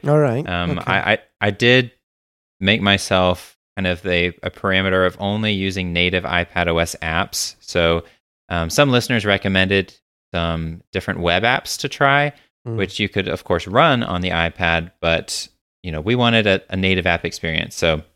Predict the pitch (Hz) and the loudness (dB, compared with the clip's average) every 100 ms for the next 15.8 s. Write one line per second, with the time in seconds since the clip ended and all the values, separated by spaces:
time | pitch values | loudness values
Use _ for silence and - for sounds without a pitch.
0 | _ - 98 117 110 92 90 - 87 85 | _ -4 -2 2 4 4 0 2 2 2
1 | - _ _ _ _ _ - 110 117 104 | 0 _ _ _ _ _ -2 2 2 2
2 | - - 107 107 143 165 - _ _ 101 | -2 0 2 4 2 0 -10 _ _ -2
3 | 98 95 90 92 98 _ _ - 110 113 | 0 0 -2 -8 -12 _ _ -2 2 4
4 | 104 107 104 101 95 95 95 92 92 - | 4 2 0 0 4 4 4 2 -2 -10
5 | _ _ - 98 104 95 98 98 95 98 | _ _ -10 -4 -2 0 2 2 2 0
6 | 95 92 - 92 90 85 - _ _ _ | 0 -2 -2 0 0 -2 -6 _ _ _
7 | - 85 87 85 - 87 87 82 80 92 | -4 2 2 2 2 2 2 0 -2 -4
8 | - 87 82 - - 117 120 127 - - | -4 -4 -4 -6 -2 0 2 2 0 -4
9 | - 92 87 - _ _ _ _ - - | 2 4 2 -4 _ _ _ _ -18 -12
10 | - - 101 104 104 - 104 - - 95 | -4 0 2 0 -2 -2 -4 -4 0 2
11 | 95 92 - _ _ _ 101 98 90 82 | 4 2 -6 _ _ _ -2 2 2 2
12 | 98 - 104 - 101 - - 95 98 - | 0 0 -4 -2 -2 -2 -2 0 -2 -4
13 | - 92 110 160 - 107 - 98 101 110 | -6 -2 -2 -2 -4 -4 -4 -4 -2 0
14 | 165 190 180 165 196 - 131 131 139 147 | 0 0 0 -2 -4 0 2 2 -2 -6
15 | 139 135 117 98 90 - 107 101 | -4 -2 0 0 0 0 0 0